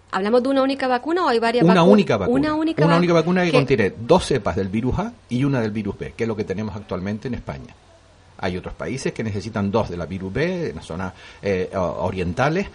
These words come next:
Speaker 2: que necesitan quizás dos del virus B, dos cepas del virus A y dos cepas del virus B, que se extiende más en ese tipo de países.
Speaker 1: Claro, que es el desarrollo que ha tenido según los países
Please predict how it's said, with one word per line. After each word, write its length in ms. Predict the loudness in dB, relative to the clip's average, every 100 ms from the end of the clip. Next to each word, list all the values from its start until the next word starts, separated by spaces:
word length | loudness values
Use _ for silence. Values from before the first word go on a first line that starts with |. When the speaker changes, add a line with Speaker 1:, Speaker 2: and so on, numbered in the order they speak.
| -18 -8
Speaker 2:
que 100 | -2
necesitan 360 | -2 -2 -6 -6
quizás 280 | -4 -2 -2 0
dos 320 | 0 0 -4
del 140 | -4
virus 280 | -2 -4 -4
B, 160 | -8 -12 -8
dos 180 | -6
cepas 260 | -4 -6 -6
del 80 | -8
virus 200 | -8 -6 -6
A 80 |
y 40 | -6
dos 120 | -8
cepas 240 | -10 -10
del 100 | -12
virus 260 | -10 -12 -10
B, 120 | -12
que 100 | -12
se 120 | -14
extiende 280 | -12 -10 -8
más 160 | -6 -6
en 80 | -8
ese 160 | -10
tipo 240 | -14 -12 -10
de 60 |
países. 260 | -8 -2 0
Speaker 1:
Claro, 140 | 0
que 80 | -2
es 80 | -2
el 100 | -6
desarrollo 500 | -8 -6 -4 -4 -2
que 100 | -2
ha 40 |
tenido 320 | -2 -2 -4
según 300 | -4 -4 -2
los 100 | -2
países 600 | -2 -2 0 -2 -4 -4